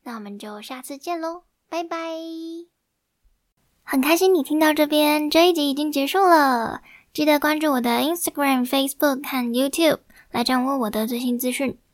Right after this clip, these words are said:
如果你对这集有点想法，也请记得留言和评分让我知道哦。最后，我的最新赞助网页 PayPal Me 已经上线啦！快来请我喝一杯真奶，用行动支持我吧。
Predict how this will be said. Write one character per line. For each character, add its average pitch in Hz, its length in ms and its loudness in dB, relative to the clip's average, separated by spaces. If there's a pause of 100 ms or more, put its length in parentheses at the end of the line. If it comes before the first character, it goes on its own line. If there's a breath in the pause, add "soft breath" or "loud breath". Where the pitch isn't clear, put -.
(560)
如 311 160 4
果 403 80 8
你 339 140 4
对 311 120 6
这 320 140 4
集 302 140 0
有 262 100 4
点 240 180 2
想 220 260 -4
法， 254 260 2
也 226 140 -2
请 220 200 -4
记 247 160 -4
得 220 220 0
留 220 220 2
言 285 240 0
和 302 160 -4
评 262 180 -2
分 277 140 0
让 302 180 2
我 233 80 2
知 262 180 -2
道 294 240 2
哦。 285 400 0 (580)
最 370 240 4
后， 381 320 4 (180)
我 240 160 -2
的 247 120 0
最 320 220 6
新 311 240 -4
赞 302 260 2
助 302 180 0
网 220 280 0
页 247 180 0
PayPal 302 480 0
Me 294 260 -2
已 202 160 -2
经 247 200 -2
上 302 220 -2
线 330 200 -2
啦！ 294 460 -2 (320 loud breath)
快 311 100 2
来 294 80 2
请 269 160 -2
我 254 60 2
喝 254 100 -2
一 254 60 -2
杯 254 140 -4
真 247 200 -2
奶， 240 120 2
用 247 100 -2
行 240 180 -4
动 311 160 -4
支 359 120 -2
持 339 160 -6
我 285 100 2
吧。 330 140 0